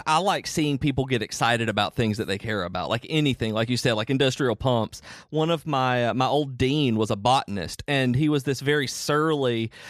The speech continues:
uh, rough, like, not rough old man, but he was just this very surly,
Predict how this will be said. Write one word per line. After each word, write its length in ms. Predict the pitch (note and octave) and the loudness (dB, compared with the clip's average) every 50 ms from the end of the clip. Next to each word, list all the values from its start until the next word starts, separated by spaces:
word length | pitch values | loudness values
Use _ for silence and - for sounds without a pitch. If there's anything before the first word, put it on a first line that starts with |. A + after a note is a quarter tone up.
| - - - | -18 -12 -4
uh, 380 | - C3 C3+ C3 A#2 A2+ G#2+ A2+ | 0 2 2 4 4 2 0 -2
rough, 540 | A2+ A#2 B2 B2 C#3 D3 C#3+ C#3 B2 - - - | -4 -6 -6 -2 0 2 2 0 0 -4 -6 -4
like, 220 | D3+ C#3+ B2+ - | -2 -2 0 2
not 220 | F#3 A3+ E3 C3+ | 0 0 0 0
rough 260 | C3 D3 D3+ D3 - D3+ | 0 2 2 2 2 0
old 180 | C3+ B2 A2+ | 0 0 0
man, 420 | B2 B2 B2+ C3 B2 A#2 A2 G#2+ - _ | 0 0 2 2 2 2 0 0 0 _
but 180 | - C3+ B2+ A#2+ | 0 0 2 2
he 160 | C#3+ D#3 D3 | 0 2 2
was 140 | C#3+ C#3+ C3+ | 2 2 0
just 160 | D3+ C3+ - | -2 0 0
this 120 | D3+ C3 | -2 -2
very 240 | - E3 E3+ F3+ E3 | 0 0 0 2 0
surly, 540 | D3+ - - D#3+ D#3 D#3 D#3 D3 D3 C#3+ C3 | 0 0 0 2 2 2 2 0 0 -2 -4